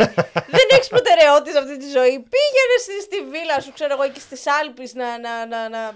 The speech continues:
Speaker 2: δεν,
Speaker 1: Άκου,
Speaker 2: να
Speaker 1: τον,
Speaker 2: ηρεμήσεις
Speaker 1: τον
Speaker 2: η ψυχούλα
Speaker 1: Τότο
Speaker 2: σου.
Speaker 1: δεν τον πέταξε ποτέ το σύστημα. Τον άλλον, ο άλλος δεν ήταν μέτοχος, θα μου πεις.
Speaker 2: Ναι,
Speaker 1: Αλλά
Speaker 2: ναι.
Speaker 1: έπαιρνε, ρε παιδί μου, ένα μισθό, ε, αρκετά μεγάλο. Που θέλει ξανά να μπει,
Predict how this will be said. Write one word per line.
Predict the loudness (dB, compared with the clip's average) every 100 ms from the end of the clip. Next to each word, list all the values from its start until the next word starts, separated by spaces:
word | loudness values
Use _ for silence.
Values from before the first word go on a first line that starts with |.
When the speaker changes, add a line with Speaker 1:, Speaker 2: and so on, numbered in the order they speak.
| -14
Speaker 2:
δεν, | -18 -10
Speaker 1:
Άκου, | 0 0 -2
Speaker 2:
να | _ -4
Speaker 1:
τον, | 0
Speaker 2:
ηρεμήσεις | 2 0 2
Speaker 1:
τον | 2
Speaker 2:
η |
ψυχούλα | 4 2 4 2
Speaker 1:
Τότο | 0 -4
Speaker 2:
σου. | -2
Speaker 1:
δεν | -2
τον | -2 -2
πέταξε | -2 0 -4 -4
ποτέ | -6
το | -6
σύστημα. | -10 -12 -12 -16 -20 -20 -10
Τον | -8 -4
άλλον, | 0 0 0 -4 -8 _ _ _ _ _ _
ο | -10 -6
άλλος | -6
δεν | -6
ήταν | -6
μέτοχος, | -8 -12 -16 -18
θα |
μου | -18 -20
πεις. | -20 -16
Speaker 2:
Ναι, | -12 -4
Speaker 1:
Αλλά | 0
Speaker 2:
ναι. | 2
Speaker 1:
έπαιρνε, | 2 -2 -6
ρε |
παιδί | -8 -8
μου, | -8
ένα | -8
μισθό, | -8 -4 -2 -2 -4 _ _ _ _ _ _
ε, | -16 -14
αρκετά | -16 -12 -10 -10
μεγάλο. | -10 -14 -14 -14 -18 _ _
Που | -12
θέλει | 2 2 2
ξανά | -2 -2
να | 0
μπει, | 0 -2 -4